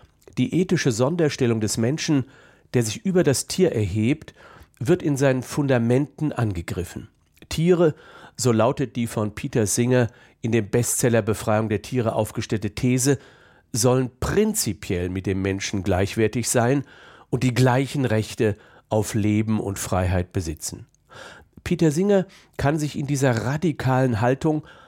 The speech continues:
auf den britischen Aufklärer Jeremy Bentham berufen, der bereits im achtzehnten Jahrhundert sich für Tierrechte aussprach. Gut und Böse zu unterscheiden und einen Anspruch auf Rechte zu haben, sei keine Frage,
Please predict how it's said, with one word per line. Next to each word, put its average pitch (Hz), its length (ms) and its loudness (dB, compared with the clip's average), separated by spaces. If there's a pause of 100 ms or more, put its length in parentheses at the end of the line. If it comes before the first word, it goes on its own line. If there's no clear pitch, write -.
(160)
auf - 140 -2
den 131 240 0
britischen 135 500 0
Aufklärer 123 800 0
Jeremy 120 500 2
Bentham 104 760 -2
berufen, 98 480 -2 (520)
der 143 120 2
bereits 131 440 0
im 131 240 -2
achtzehnten 165 520 0
Jahrhundert 87 580 -4 (300)
sich - 200 -8
für - 160 -2
Tierrechte 110 640 0
aussprach. - 680 -8 (580)
Gut 202 200 0
und 113 160 0
Böse 165 360 2
zu - 120 -4
unterscheiden 127 600 0 (360)
und 123 140 -2
einen 120 240 2
Anspruch 131 640 -2
auf 107 300 -2
Rechte 131 340 -2
zu 123 260 -2
haben, 110 380 0 (440)
sei 123 200 2
keine 190 400 0
Frage, 127 800 0